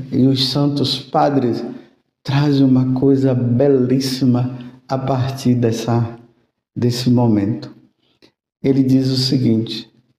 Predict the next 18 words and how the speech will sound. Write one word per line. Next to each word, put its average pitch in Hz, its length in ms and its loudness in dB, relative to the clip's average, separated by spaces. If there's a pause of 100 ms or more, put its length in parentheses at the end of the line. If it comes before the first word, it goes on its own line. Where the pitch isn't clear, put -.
que - 220 -4
nós 135 760 0 (1120)
vemos 151 1040 0 (420)
a 135 120 -4
pessoa 131 480 -2
morta, 110 540 -4 (800)
mas - 480 -4 (240)
pra 160 180 2
Deus 120 680 0
é - 80 -4
como 123 300 -2
se - 120 -4
ela 117 100 0
estivesse 120 720 -2 (720)
dormindo. 117 640 0 (1000)
Ela 123 100 -4
está 123 280 -4
dormindo. 127 720 -4